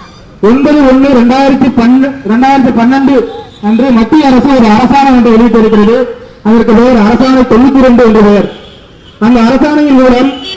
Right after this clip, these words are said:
பொருளாதாரத்தில் சமூகத்தில் பின்தங்கிய மாணவர்கள் இலவசமாக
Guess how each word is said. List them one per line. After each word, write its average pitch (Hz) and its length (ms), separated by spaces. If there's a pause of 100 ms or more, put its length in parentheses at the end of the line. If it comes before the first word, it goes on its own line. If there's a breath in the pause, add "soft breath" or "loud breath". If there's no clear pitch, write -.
(300)
பொருளாதாரத்தில் 294 760
சமூகத்தில் 294 600
பின்தங்கிய 285 440
மாணவர்கள் 254 600 (1300)
இலவசமாக 294 760